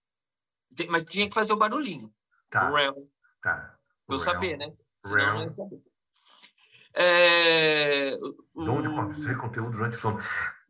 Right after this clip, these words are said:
Speaker 2: Eu, eu, eu sou mais, acho que mais velho que tem, cinquenta e sete.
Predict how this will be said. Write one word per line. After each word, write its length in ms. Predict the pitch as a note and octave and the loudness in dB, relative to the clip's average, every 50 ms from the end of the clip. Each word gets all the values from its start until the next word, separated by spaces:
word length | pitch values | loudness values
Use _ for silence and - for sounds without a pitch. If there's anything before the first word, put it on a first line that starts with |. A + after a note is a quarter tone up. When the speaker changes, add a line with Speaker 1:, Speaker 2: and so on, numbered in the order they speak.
| _ - - G3 F#3+ - | _ -4 -2 -2 0 2
Speaker 2:
Eu, 140 | F3+ - - | 2 2 4
eu, 260 | F#3 D3+ D#3 D#3+ - | 4 4 4 4 4
eu 140 | C#3+ C#3+ D3 | 2 2 2
sou 160 | - D#3+ D3+ | 2 2 2
mais, 240 | D3+ F3 F#3+ E3+ E3+ | 4 4 4 4 2
acho 160 | C3 A#2+ - | 0 0 -2
que 60 | C#3 | 0
mais 160 | C3+ D3+ E3+ | 0 0 2
velho 180 | E3 E3 D3+ C#3+ | 2 -2 -2 -2
que 100 | - A2 | -6 -8
tem, 120 | G2 G#2+ | -10 -10
cinquenta 320 | - - - C3+ C3+ D3+ E3 | -10 -4 -4 -4 -2 -2 -6
e 40 | |
sete. 360 | - - C3+ G#2 F#2+ - - | -4 -2 -2 -2 -2 -4 -10